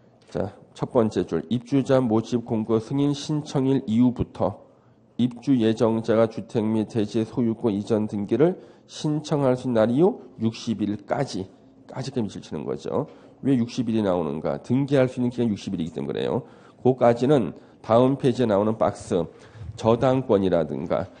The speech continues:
담보 물권이라든가 대항력 있는 등기나 처분 행위를 절대 할 수 없다. 입주 예정자를 보호하기 위해서 가로 이 번에 부기 등기도 하여야 한다. 이렇게요.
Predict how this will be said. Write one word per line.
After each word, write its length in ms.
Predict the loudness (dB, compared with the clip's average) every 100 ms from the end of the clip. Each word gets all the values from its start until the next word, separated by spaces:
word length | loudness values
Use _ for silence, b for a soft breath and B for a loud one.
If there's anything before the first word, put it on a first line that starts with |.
| B
담보 440 | -2 0 4 4
물권이라든가 1200 | 4 2 2 0 0 0 0 -2 -4 -2 0 0 -2 B B B
대항력 600 | -2 2 2 2 4 2
있는 380 | 2 0 -2 -4
등기나 600 | -4 -4 -2 -2 -2 -4
처분 400 | -2 0 0 0
행위를 340 | 0 0 0
절대 480 | 0 -2 0 0 0 B B B
할 160 | -4 -4
수 240 | -4 -4
없다. 400 | -4 -4 -4 -4 -6 B B
입주 340 | -4 -4 2 2
예정자를 560 | 4 2 2 2 2
보호하기 680 | 0 0 2 2 0 -6 -4
위해서 440 | -4 -4 -4 -6 -6 B B B
가로 280 | 2 4 4
이 100 | 4
번에 320 | 2 2 0 -8 -20
부기 500 | -8 -2 -2 0 -2
등기도 720 | -2 -6 -6 -6 0 0 0 -10 -20
하여야 520 | -10 -6 -4 -4 -6
한다. 420 | -8 -12 -12 -14 -18 _ b b b _ _ _
이렇게요. 340 | -6 -4 -4